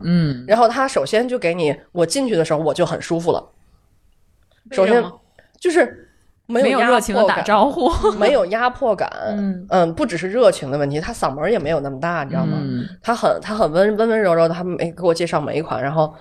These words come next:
Speaker 2: 她就问你有什么需求，她说：“那你不需要太贵的，你就要这种，这种就可以了。”哎，第二点就是她为了你考虑。
Speaker 3: 嗯。
Speaker 2: 然后第三点就是我跟她商量这个价格的问题，然后她就会，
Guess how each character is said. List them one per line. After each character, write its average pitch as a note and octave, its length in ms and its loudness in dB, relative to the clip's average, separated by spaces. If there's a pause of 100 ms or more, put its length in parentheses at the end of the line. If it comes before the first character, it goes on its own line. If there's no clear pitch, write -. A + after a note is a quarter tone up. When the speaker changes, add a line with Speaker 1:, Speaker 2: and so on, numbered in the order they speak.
(140)
Speaker 2:
她 F3+ 160 -2
就 F3+ 100 0
问 F3 140 2
你 D#3+ 80 -2
有 D#3 100 2
什 C#3+ 60 -4
么 D3+ 80 -4
需 E3+ 160 -4
求， C3+ 180 0
她 D3 80 -4
说 E3 180 -2
：“那 A#3+ 100 -4
你 D3 100 -2
不 - 160 -10
需 - 100 -4
要 C3 60 2
太 - 180 -4
贵 D3 160 -2
的， C3 100 -6
你 C3+ 140 -8
就 E3+ 60 -2
要 F3 140 0
这 C#4 160 0
种， F3 160 -4
这 F3 80 -4
种 E3+ 140 -2
就 C#3 120 -2
可 - 220 -4
以 - 40 -6
了。” - 160 -10 (320)
哎， A#3 220 0 (140)
第 D4 60 0
二 C#4 120 4
点 D3+ 160 -2
就 D3 60 -12
是 D#3+ 100 -4
她 - 200 -2
为 B3 120 0
了 G3+ 100 0
你 F3+ 140 -4
考 - 300 -6
虑。 A#3 280 -2
Speaker 3:
嗯。 G3 400 -2 (160)
Speaker 2:
然 F#3 100 2
后 A3 40 6
第 B3+ 100 -4
三 B3+ 160 0
点 A3 160 2
就 D#3 80 -2
是 D#3 60 -2
我 D3 100 -2
跟 D#3+ 120 -2
她 F3+ 60 -2
商 F3+ 180 -2
量 E3+ 120 0
这 E3 60 -2
个 D#3+ 80 -4
价 G#3+ 220 0
格 D3 120 -2
的 C#3+ 80 -2
问 D3 140 -2
题， D3 140 -10
然 C#3+ 100 -4
后 E3+ 80 -2
她 F#3 160 -6
就 F#3+ 80 -4
会， E3+ 140 2